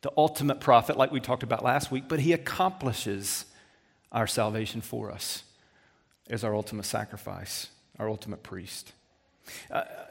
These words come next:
here, I, I'll start with this story that hopefully will orient us to where we're headed today. Several years ago, at least ten years ago, maybe longer,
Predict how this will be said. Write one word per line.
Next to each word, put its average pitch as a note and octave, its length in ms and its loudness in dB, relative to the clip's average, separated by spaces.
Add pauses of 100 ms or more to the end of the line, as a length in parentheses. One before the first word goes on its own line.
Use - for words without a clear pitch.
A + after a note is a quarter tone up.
(100)
here, D3+ 240 10
I, A#2 100 12
I'll D#3+ 400 6
start D#3+ 280 6
with C#3 80 2
this C3+ 140 0
story C3 480 6
that A2+ 180 2 (640)
hopefully C3 340 0
will A#2+ 220 0
orient A#2 520 2
us G#2+ 180 -2
to A#2 100 -8
where A2+ 120 0
we're G#2+ 120 -2
headed G#2+ 280 0
today. G2 360 -6 (880)
Several F#3 300 8
years C#3+ 200 4
ago, G#2 300 0
at G#2+ 120 -4
least D#3 360 6
ten C3 180 0
years A2+ 220 -2
ago, A#2 140 -2
maybe B2+ 200 2
longer, A2 520 -2